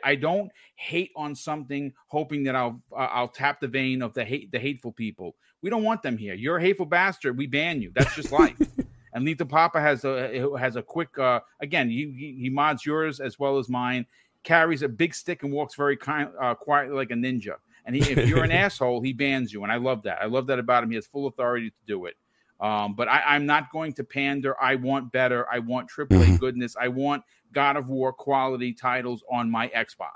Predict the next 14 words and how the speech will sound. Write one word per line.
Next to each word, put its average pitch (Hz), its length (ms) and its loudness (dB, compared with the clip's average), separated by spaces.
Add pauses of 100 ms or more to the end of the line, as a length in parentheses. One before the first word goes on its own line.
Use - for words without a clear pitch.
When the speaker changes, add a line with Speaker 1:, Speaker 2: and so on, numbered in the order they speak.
(180)
Speaker 1:
That's 123 160 4
Speaker 2:
And 127 100 8
Speaker 1:
what 135 60 10
Speaker 2:
when 135 80 10
Speaker 1:
I 139 40 8
Speaker 2:
we 165 100 6
Speaker 1:
want. - 80 4
Speaker 2:
complain 123 260 8
about 107 180 6
that 107 140 6
stuff, 117 420 4 (720)
you 120 100 8
know, 92 240 8 (460)
<sighs> 80 100 6